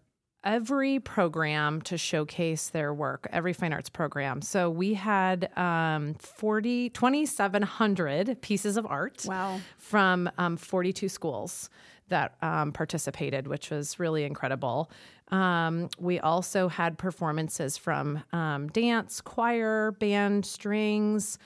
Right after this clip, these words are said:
Speaker 1: Um, it was really, it's, it's a huge day, and it's an opportunity for our kids to perform and our teachers to show what they've been doing and families to come together and look at the beautiful art that kids have been making in the classroom.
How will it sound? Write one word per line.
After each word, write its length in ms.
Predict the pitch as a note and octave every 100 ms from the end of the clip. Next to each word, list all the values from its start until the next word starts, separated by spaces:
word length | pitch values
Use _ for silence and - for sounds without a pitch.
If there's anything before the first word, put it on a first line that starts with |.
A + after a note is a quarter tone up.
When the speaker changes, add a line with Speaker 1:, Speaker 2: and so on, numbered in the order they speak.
| - - - -
Speaker 1:
Um, 460 | F3+ E3+ D#3+ D#3
it 160 | E3+ F3+
was 240 | F#3 F3
really, 480 | E3+ E3 D#3+ D3+ D3+ - _ _ F3+
it's, 200 | E3 -
it's 240 | F3+ F3+
a 100 | D3+
huge 380 | D#3 A#3 A3+ -
day, 460 | F3 D3+ D3+ D#3 _
and 140 | F3+ F3
it's 160 | D#3+
an 60 | E3
opportunity 520 | D3 F3+ - F3 D#3+
for 220 | D#3 D3+
our 120 | C3+ C#3
kids 380 | - D4 - -
to 100 | -
perform 560 | A#3+ - A#3 A3+ A3+
and 80 | E3+
our 100 | B2
teachers 400 | - B3 - G#3+
to 120 | G#3+
show 240 | G3 A3 G#3
what 100 | G3+
they've 140 | F#3
been 140 | E3+ E3
doing 580 | A#3+ A#3+ A#3 A3+ A3
and 240 | F3+ D3 D3 - - - -
families 320 | G#3+ A3 G#3
to 100 | -
come 160 | G3 F#3+
together 380 | F3+ E3+ E3+
and 120 | D#3+ D3+
look 140 | D3
at 140 | D#3+
the 80 | D3+
beautiful 360 | C#3+ E3 D#3 D#3
art 240 | C#3 C#3 -
that 200 | B2+ -
kids 220 | D#3+ D3
have 100 | C3+
been 140 | C3
making 240 | B2+ C3+ C3
in 80 |
the 80 | B2
classroom. 500 | - F#2 - - C#3